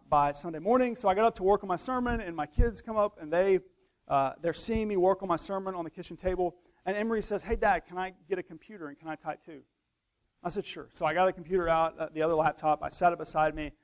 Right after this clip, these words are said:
I opened up a Word doc, and she starts typing. Well, pretty soon Tucker comes out, and he wants to work. And then Francie comes out, and she, she wants to work. And then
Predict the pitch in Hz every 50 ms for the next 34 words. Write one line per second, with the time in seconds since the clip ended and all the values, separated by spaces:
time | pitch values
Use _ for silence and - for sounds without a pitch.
0 | _ _ _ - 165 175 170 180 185 170 156 151 147 165 160 156 147 156 156 156
1 | 143 - 143 - - 180 156 - - 165 156 - _ - 151 143 - 156 139 -
2 | _ _ _ _ _ _ _ _ - 170 - 208 208 180 - 220 208 - - 196
3 | 196 165 190 - - 185 185 165 185 180 175 180 - _ _ _ _ _ _ _
4 | _ _ _ _ _ _ _ _ _ _ _ - 131 151 185 185 180 170 175 -
5 | 170 165 165 165 165 _ _ _ _ _ _ _ _ _ _ _ _ _ - 196
6 | 190 214 208 - - - 208 214 220 202 - 214 - 208 208 180 165 190 190 196
7 | 190 175 156 - - 214 208 214 - _ - - - 214 220 226 214 190 - 208
8 | 196 180 185 180 175 - - 196 196 208 214 214 208 185